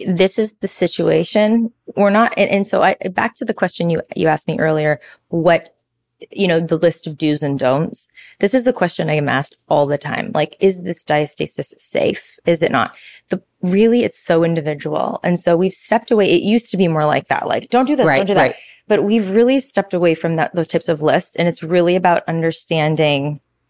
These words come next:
Speaker 1: you know, how are you managing this pressure in your body? And that can be frustrating for people when you're told, "Listen to your body." And it's like,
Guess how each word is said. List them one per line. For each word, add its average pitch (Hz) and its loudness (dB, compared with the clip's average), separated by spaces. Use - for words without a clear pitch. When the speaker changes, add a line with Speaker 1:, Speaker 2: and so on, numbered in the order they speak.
Speaker 1:
you 175 0
know, 147 0
how 196 2
are 196 0
you 180 2
managing 160 0
this 143 -6
pressure - -4
in 180 4
your 175 4
body? 160 0
And 180 0
that 202 0
can 269 4
be 247 4
frustrating 175 0
for 202 -4
people 214 0
when 165 2
you're 160 0
told, 160 -2
"Listen 208 -2
to - -6
your 190 4
body." 165 0
And 170 2
it's - -2
like, - 0